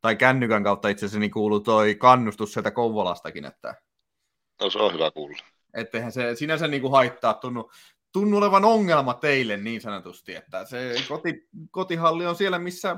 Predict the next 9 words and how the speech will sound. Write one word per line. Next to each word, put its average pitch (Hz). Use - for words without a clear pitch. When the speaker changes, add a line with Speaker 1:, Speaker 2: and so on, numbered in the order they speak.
Speaker 1:
porukka 185
menee 123
aina, 55
että. -
Speaker 2:
Tää, 120
tää 143
on 156
yksi 147
semmoinen 110